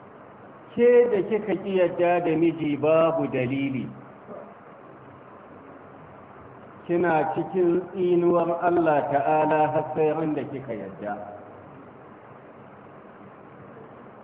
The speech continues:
Madaman kin yadda kin aure shi, da'a dole ne,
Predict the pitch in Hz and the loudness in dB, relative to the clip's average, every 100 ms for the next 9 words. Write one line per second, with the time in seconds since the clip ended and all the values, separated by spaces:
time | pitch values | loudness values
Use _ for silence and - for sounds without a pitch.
0 | - - - - - - - - - - | -20 -20 -20 -20 -20 -20 -20 -20 -20 -14
1 | 143 160 226 233 240 240 240 233 247 247 | -8 2 4 6 6 6 4 2 -2 2
2 | 233 190 185 190 202 208 165 160 156 175 | 2 2 0 2 2 2 2 2 4 2
3 | 170 165 165 165 156 135 135 135 117 98 | 2 -4 0 2 4 2 0 -2 -4 -6